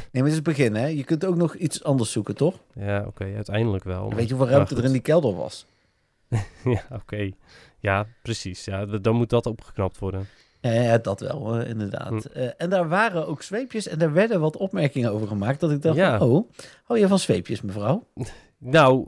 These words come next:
Speaker 2: m, ik vond het een beetje gek, want André die zei, eh, "Nu weet je waar je de zweepjes kunt vinden." Dat is natuurlijk een dubbelzinnige opmerking, prima.
Speaker 1: Zeker.
Speaker 2: Alleen Eva maakte daarvan, of, eh, het is, eh,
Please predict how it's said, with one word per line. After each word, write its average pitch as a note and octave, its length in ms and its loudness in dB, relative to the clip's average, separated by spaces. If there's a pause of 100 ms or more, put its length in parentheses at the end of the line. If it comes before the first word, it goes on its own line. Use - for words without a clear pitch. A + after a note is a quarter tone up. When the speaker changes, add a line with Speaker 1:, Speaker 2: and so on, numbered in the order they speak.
Speaker 2:
m, C#3 260 -2
ik C#3+ 180 -10
vond F#3 160 2
het D#3 120 -2
een C#3 80 -2
beetje B2+ 260 0
gek, - 400 0
want C#3 420 4
André D3+ 440 2
die A#2 120 -6
zei, G#2+ 420 2 (440)
eh, A2+ 280 0
"Nu C3 180 2
weet C3+ 200 6
je C3 80 -6
waar A#2 100 4
je A2 80 2
de G#2 80 0
zweepjes A2 400 -2
kunt D3 200 -2
vinden." D3+ 280 2
Dat A#2 200 -2
is B2 120 -2
natuurlijk A#2+ 440 -2
een A2 100 -6
dubbelzinnige G2+ 540 -2
opmerking, C#3+ 580 2
prima. G2+ 340 2
Speaker 1:
Zeker. - 160 4 (600)
Speaker 2:
Alleen D3+ 600 4 (240)
Eva E3 380 0
maakte C#3 480 2
daarvan, G#2+ 480 -2
of, - 480 6
eh, A#2 100 -2
het A2 140 -6
is, A2+ 160 -4
eh, A2+ 180 -2